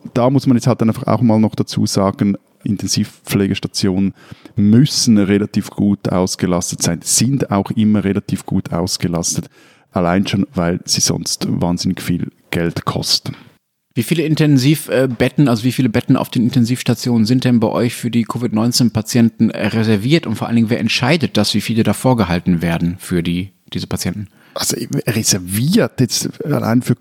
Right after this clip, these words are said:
Speaker 2: Ja.
Speaker 1: covid Patienten sind die Betten jetzt, äh, also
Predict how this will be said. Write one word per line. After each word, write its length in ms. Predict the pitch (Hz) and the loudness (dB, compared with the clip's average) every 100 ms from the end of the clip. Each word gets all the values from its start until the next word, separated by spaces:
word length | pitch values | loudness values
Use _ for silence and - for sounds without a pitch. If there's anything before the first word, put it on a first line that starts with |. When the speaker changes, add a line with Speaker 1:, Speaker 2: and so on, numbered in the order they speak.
| - | 0
Speaker 2:
Ja. 260 | 196 117 | 2 2
Speaker 1:
covid 260 | - 123 - | -2 -4 -2
Patienten 480 | 120 113 113 104 107 | -2 -2 -2 0 -2
sind 320 | - 104 - - _ - - | -2 -4 -4 -14 _ -20 -10
die 80 | - _ | -10 _
Betten 480 | 90 104 _ - - | -2 -2 _ -4 -2
jetzt, 380 | 92 - - - | -2 -6 -6 -2
äh, 460 | 90 90 87 87 85 - - - - - - _ _ - 190 180 - - | 0 2 0 0 -4 -10 -20 -20 -20 -20 -20 _ _ -12 -8 -8 -8 -8
also 220 | 131 95 | -6 -6